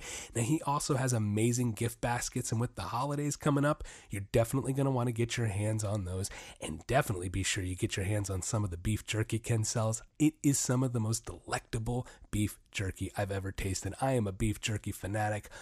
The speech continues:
All different kinds of flavors to choose from. You know, you just have to do yourself a favor. Head on over to southern pride gourmet foods dot com. Check it out for yourself. That's right, southern pride gourmet foods dot com,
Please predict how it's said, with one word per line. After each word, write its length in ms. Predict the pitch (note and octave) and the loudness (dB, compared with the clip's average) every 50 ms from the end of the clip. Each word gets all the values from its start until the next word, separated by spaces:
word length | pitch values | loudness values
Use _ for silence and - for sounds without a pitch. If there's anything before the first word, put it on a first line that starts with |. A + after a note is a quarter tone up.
| - - - - - - - | -16 -18 -18 -20 -18 -6 0
All 180 | - F3+ F#3 F3 | 2 4 4 6
different 300 | C#3 C3+ - A2+ G2+ - | 4 4 0 0 -4 -2
kinds 240 | - A2 G2+ G2 F#2 | -2 0 0 0 -2
of 80 | F2+ | -4
flavors 360 | - - G#2+ G#2+ G#2 G#2 G2 - | -4 -2 -2 0 0 0 -2 -4
to 100 | - - | -6 -4
choose 320 | - - - A2+ G#2+ - | -2 2 2 2 2 2
from. 260 | - - A#2 A2 A2 - - - - - | 0 0 0 -2 -2 -4 -6 -14 -12 -4
You 100 | - C#3+ | 2 4
know, 80 | D#3 D#3+ | 6 6
you 200 | D#3+ C#3+ E3 D#3+ | 6 6 4 4
just 240 | - - G#3 - - | 6 6 6 6 4
have 180 | E3+ C#3+ - | 2 -2 0
to 60 | - | -2
do 120 | A2+ A2 B2 | 0 2 4
yourself 460 | B2 A#2 A2 - - A#2 G#2+ G2+ - | 4 4 4 2 2 2 0 0 -4
a 40 | F#2+ | -6
favor. 420 | - - G#2 G#2 G2 G#2 G#2+ - - - | -2 0 0 2 2 0 -2 -4 -6 -10
Head 200 | - - A#3 A#3+ | -2 2 6 8
on 180 | A3+ G3 D3+ C3 | 8 8 8 8
over 180 | B2+ A#2+ A#2 | 6 4 4
to 60 | A2 A2 | 2 2
southern 340 | - - - C3+ C#3+ D3 C#3+ | 4 6 6 6 6 6 6
pride 320 | - - B2 B2 B2 A#2 | 6 4 4 4 4 2
gourmet 380 | A2 A#2+ A#2 A2 A2+ A2 G#2 G2 | 4 4 6 6 6 6 4 2
foods 320 | - - A2 G#2+ G2 G2+ | 2 2 2 2 2 2
dot 220 | - A2+ G#2 F#2 - | 0 0 0 0 0
com. 280 | - A#2+ A2+ G#2+ A2 - - - - - - | 0 0 2 2 0 -4 -6 -16 -10 2 4
Check 220 | - G3+ F#3 - | 4 4 6 6
it 60 | E3 | 6
out 160 | C#3+ C3+ B2+ - | 6 6 2 2
for 100 | - A#2 | 2 2
yourself. 380 | G#2+ G2+ - - - F2 - | 4 4 2 0 0 -2 -2
That's 240 | - C3 B2+ - - | -2 -4 -2 0 2
right, 200 | D3+ A#2 G#2 - - - - - | 2 2 2 0 -6 -20 -16 -8
southern 540 | - - - - G3+ G3 A3 G#3+ G#3+ G#3 | -4 -2 2 4 4 4 4 4 4 4
pride 360 | - - D#3 C#3+ C#3 D3 C#3+ A#2+ | 6 8 8 8 8 6 2 4
gourmet 460 | A2+ A2 A#2+ C3 B2+ A#2 A2 A#2 A#2+ | 4 6 6 6 6 6 6 4 4
foods 360 | A#2 - - G2+ G#2+ G#2+ - | 2 0 0 0 0 0 0
dot 200 | - G2 - - | -2 -2 -2 -2
com, 260 | - - - D#2 - | -2 -2 -2 -2 -4